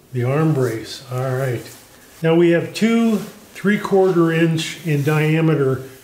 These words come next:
hollowing tools. There is a straight tool and a bent tool.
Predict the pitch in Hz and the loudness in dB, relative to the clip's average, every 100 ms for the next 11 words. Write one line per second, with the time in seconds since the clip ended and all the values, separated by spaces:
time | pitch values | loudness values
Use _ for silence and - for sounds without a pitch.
0 | - - - 170 175 156 139 127 - 139 | -20 -16 -2 2 2 2 0 0 0 0
1 | 117 110 101 131 120 113 - 160 202 208 | 2 0 0 2 2 0 -2 0 0 0
2 | - 220 220 240 180 - - - - 151 | 0 2 2 2 -2 -8 -18 -20 -4 -2
3 | 151 - - - - - - - - - | -2 -8 -4 0 0 -2 -6 -14 -20 -20
4 | - - - 147 147 147 208 190 165 165 | -20 -20 -4 0 0 2 2 0 -4 -2
5 | 127 110 110 | 0 -2 -8